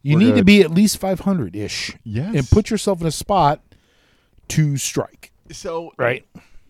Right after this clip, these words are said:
Speaker 2: So who does it benefit more, I guess is what I'm saying now that I'm all, and I can't believe I'm sitting here and beating the drum for the Kansas City Royals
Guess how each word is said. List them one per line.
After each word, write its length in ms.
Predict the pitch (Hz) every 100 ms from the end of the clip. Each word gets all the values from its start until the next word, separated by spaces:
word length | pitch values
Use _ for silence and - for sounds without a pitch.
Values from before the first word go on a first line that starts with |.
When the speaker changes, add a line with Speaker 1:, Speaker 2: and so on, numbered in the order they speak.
| _ _ _ -
Speaker 2:
So 200 | 165 117
who 140 | 202
does 180 | 190 175
it 100 | 127
benefit 420 | 131 127 143 120
more, 540 | 123 120 98 76 85 - _ _
I 100 | 101
guess 300 | 104 110 107
is 100 | 104
what 140 | 98 98
I'm 140 | 92
saying 520 | - 107 95 85 85
now 180 | 87 90
that 120 | 92
I'm 140 | 92 92
all, 260 | 92 95 - - - 127
and 100 | 127
I 60 |
can't 240 | 127 185 175
believe 180 | 143 131
I'm 120 | 120
sitting 260 | - 131 120
here 160 | 120
and 140 | 113 98
beating 260 | 107 110
the 80 | 98
drum 320 | 90 104 107
for 200 | 92 107
the 80 | 101
Kansas 360 | - 110 101 101
City 180 | 110 101
Royals 340 | 98 101 101